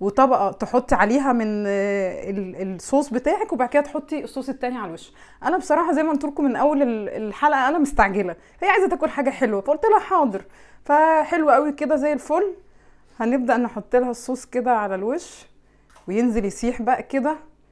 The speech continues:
ويعمل شغل جامد. يعني قلبي <laughs> ما بستحملش يا جماعه.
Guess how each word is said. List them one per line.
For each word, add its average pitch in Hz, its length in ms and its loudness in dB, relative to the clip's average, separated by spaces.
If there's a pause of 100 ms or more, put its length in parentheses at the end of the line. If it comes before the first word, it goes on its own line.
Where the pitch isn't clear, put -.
(960)
ويعمل 226 300 -2
شغل 233 400 0
جامد. 247 520 0 (1600)
يعني 180 440 -8
قلبي 202 380 -2 (580)
<laughs> - 540 -14
ما 202 80 -4
بستحملش 240 640 -2
يا 220 60 2
جماعه. 196 360 -2